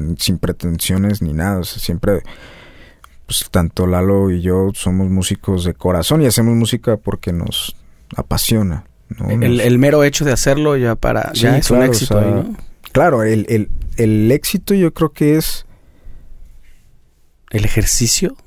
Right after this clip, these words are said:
Speaker 2: del, del arte?
Speaker 1: Para mí yo ya s-, ya, ya el éxito radica en que ya está en plataformas digitales y cualquier persona lo puede escuchar.
Speaker 2: Claro,
Speaker 1: Algo
Speaker 2: está
Speaker 1: que
Speaker 2: concretado.
Speaker 1: Sí, ya está concretado, algo que empezamos desde cero, lo llevamos a cabo, o sea,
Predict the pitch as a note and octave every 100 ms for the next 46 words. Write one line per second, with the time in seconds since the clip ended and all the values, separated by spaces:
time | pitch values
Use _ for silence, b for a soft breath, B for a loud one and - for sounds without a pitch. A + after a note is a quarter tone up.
0 | - - G#2 G2 F#2+ D#2 - G2 G2+ A2+
1 | C#3+ - - C3+ C3+ C#3+ E3 D#3+ D#3 D#3
2 | D#3 D3+ - - C#3 B2 B2+ B2+ B2+ -
3 | - C3 B2+ C3 C3 D3 - C3 A#2 A2
4 | G#2 G#2+ B2 A#2+ G#2+ G#2 G#2 - A2+ A2
5 | G#2+ - _ - A2 - F#2+ G#2 G#2+ G#2
6 | F#2+ F#2+ G#2+ G2+ G#2 - F2 - - -
7 | - G2 F#2 F2 F2+ F2+ - - - -
8 | A#2 G2+ F2 G#2+ A2+ A2+ C#3 G2 G2+ C3+
9 | A#2+ A2+ F2 - - - G2+ A2+ G#2+ -
10 | A#2 A#2+ G#2 G2 C3 C#3 C3+ B2+ A2 A2
11 | F#2 - A2 G#2 G#2+ - - b b b
12 | b b A2 G2 F#2+ F2+ A#2 A#2 B2 C3+
13 | - A#2+ G2+ G2 G2+ G#2 A2 G#2 G#2+ G#2+
14 | G#2 G#2 A2 A2 - F#2